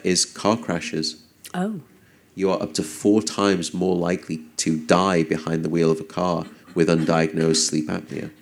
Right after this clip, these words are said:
Speaker 2: Gosh.
Speaker 1: It is a killer, chronically or acutely.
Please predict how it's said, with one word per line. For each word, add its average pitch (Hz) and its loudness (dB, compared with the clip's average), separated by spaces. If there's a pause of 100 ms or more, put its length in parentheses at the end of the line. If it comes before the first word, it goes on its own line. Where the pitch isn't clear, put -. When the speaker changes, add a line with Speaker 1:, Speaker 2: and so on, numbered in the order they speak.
Speaker 2:
Gosh. - -2 (120)
Speaker 1:
It 117 6
is 90 6
a 101 6
killer, 120 2 (500)
chronically 104 4 (240)
or 92 6
acutely. - -2